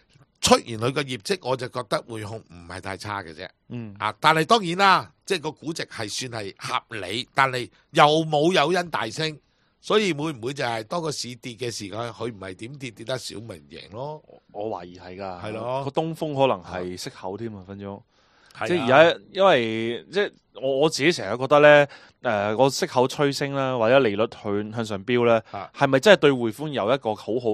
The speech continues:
Speaker 2: 嘅作用呢？我，我懷疑嘅。咁
Speaker 1: 啊。
Speaker 2: 但係問題，你成件事對成個好，好多嘅行業嚟計，可能銀行股係會比較好喎。
Speaker 1: 係啊。
Speaker 2: 咁所以啲資金如果要揀，可能就揀咗隻匯豐。
Speaker 1: 係，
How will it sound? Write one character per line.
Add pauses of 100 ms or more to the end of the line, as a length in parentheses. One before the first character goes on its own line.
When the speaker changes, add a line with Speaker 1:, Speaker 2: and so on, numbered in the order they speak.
Speaker 2:
嘅
作
用
呢？
我，
我
懷
疑
嘅。 (320)
咁
Speaker 1:
啊。
Speaker 2:
但
係
問 (220)
題，
你
成
件
事
對 (380)
成
個
好， (140)
好
多
嘅
行
業
嚟
計， (400)
可
能
銀
行
股
係
會
比
較
好
喎。 (260)
Speaker 1:
係
啊。 (100)
Speaker 2:
咁
所
以 (100)
啲
資
金
如
果
要 (220)
揀， (220)
可
能
就
揀
咗
隻
匯
豐。 (500)
Speaker 1:
係，